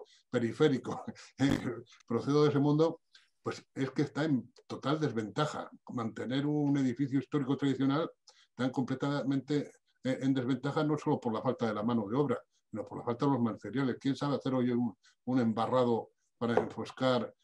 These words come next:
un, un palomar? No lo sabe hacer nadie y sale carísimo, ¿eh? Eh, ahí en el I P C, eh, precisamente, eh, en Nájera, se construían bóvedas y se construían elementos, eh, Manuel Fortea, eh,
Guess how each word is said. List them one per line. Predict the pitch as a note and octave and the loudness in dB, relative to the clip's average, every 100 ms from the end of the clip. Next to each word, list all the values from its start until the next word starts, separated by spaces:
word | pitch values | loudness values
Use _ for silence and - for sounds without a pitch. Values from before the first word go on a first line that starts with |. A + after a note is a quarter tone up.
| _ | _
un, | B2 A#2 A#2+ - | -4 0 0 -2
un | B2+ | -4
palomar? | B2 A2 G#2+ D3 - D#2+ | -2 -2 0 0 0 -4
No | A#2+ | 0
lo | D3 | 0
sabe | - C3 | 0 -2
hacer | A2+ F#2+ | -2 -4
nadie | A#2 D3 G#2+ | -4 -2 -4
y | G2 | -6
sale | - - | -8 -8
carísimo, | B2+ - D#3+ F3 - - _ - - _ | -6 -6 -6 -8 -14 -18 _ -20 -20 _
¿eh? | A2+ B2+ - _ _ G2+ | -6 -6 -6 _ _ -10
Eh, | G2+ G#2 G#2 | -6 -6 -6
ahí | G#2+ C3 | 0 2
en | C3+ | 4
el | C3+ | 4
I | C3+ | 2
P | C#3 | 0
C, | C3 D#3 E3 - | 0 0 0 -4
eh, | A#2 | -6
precisamente, | B2 B2 C3 C#3 B2+ C#3+ C#3 | -4 0 0 0 0 0 0
eh, | B2 B2+ B2 A#2 | -2 -4 -4 0
en | B2+ | 2
Nájera, | D3 D3 D#3+ F3 - _ _ | 2 2 2 2 0 _ _
se | - A#2+ | -8 -4
construían | B2 - A#2 C#3 C3+ B2+ | -4 2 4 6 6 2
bóvedas | C3+ C3 B2+ A2+ | 2 2 0 -2
y | A2 | -4
se | A#2 | -6
construían | A#2 - A#2+ B2 A#2 G2 - _ _ | -6 -2 2 2 2 -2 -8 _ _
elementos, | A#2 A2+ B2+ A#2 B2 A#2 A#2 | -2 0 0 0 2 2 0
eh, | G2 F#2 | -4 -10
Manuel | G#2 A2+ | -6 -6
Fortea, | G#2+ G#2 G2+ C#3+ D3 C3 B2+ - _ _ - | -6 -10 -4 0 2 2 0 -4 _ _ -12
eh, | G#2+ G2+ G2+ G2+ G2 | -8 -6 -4 -4 -6